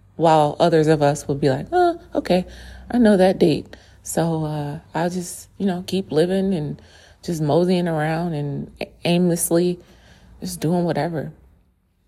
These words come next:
And that's okay because you have the choice and the freedom to do that. However, that's not gonna get you where you wanna be. You know, I had,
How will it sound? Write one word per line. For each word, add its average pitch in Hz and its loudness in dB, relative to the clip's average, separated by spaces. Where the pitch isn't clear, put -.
And 196 0
that's 285 0
okay 240 0
because 254 0
you 262 4
have 262 0
the 247 2
choice 170 -4
and 196 0
the 220 0
freedom 175 -2
to 185 -6
do 220 0
that. - 0
However, 208 -2
that's 185 0
not 240 -2
gonna 208 -2
get 175 -2
you 156 -4
where 165 2
you 170 0
wanna 160 -2
be. 139 -4
You 247 2
know, 254 2
I 220 -2
had, 285 -2